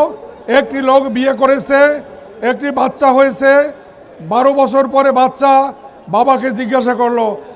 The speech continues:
"আব্বু, তুমি কি বিয়ে করেছো?"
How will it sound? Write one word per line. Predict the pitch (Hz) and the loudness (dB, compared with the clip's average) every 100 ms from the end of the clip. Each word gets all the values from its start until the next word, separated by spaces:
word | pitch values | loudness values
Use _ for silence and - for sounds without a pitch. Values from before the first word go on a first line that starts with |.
| - | -10
"আব্বু, | 202 208 262 277 202 151 - - - | -8 -4 -2 -2 -4 -8 -16 -20 -12
তুমি | 208 233 | -8 -8
কি | 208 | -8
বিয়ে | 208 240 | -4 -2
করেছো?" | 214 240 254 - 247 143 | -2 -2 -2 -2 -4 -6